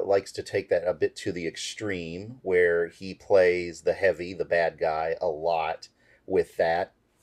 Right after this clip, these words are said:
and is kind of, uh, I, you know, not mean-spirited, but he, he is very, oh, I'm sure there's a delicate word that I could use here, but you, you know what I'm saying. He's, uh,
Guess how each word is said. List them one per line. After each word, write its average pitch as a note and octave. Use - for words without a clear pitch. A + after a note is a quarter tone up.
and G2
is -
kind G2
of, D#2+
uh, E2
I, -
you A#2
know, F#2
not G#2
mean-spirited, G2+
but E2
he, G2
he G2
is F2+
very, F2+
oh, E2+
I'm F2+
sure G#2
there's F2
a E2+
delicate E2+
word E2
that E2+
I E2+
could E2
use E2
here, D#2+
but D#2
you, A#2
you B2+
know G#2
what F2
I'm E2
saying. E2
He's, F#2
uh, D#2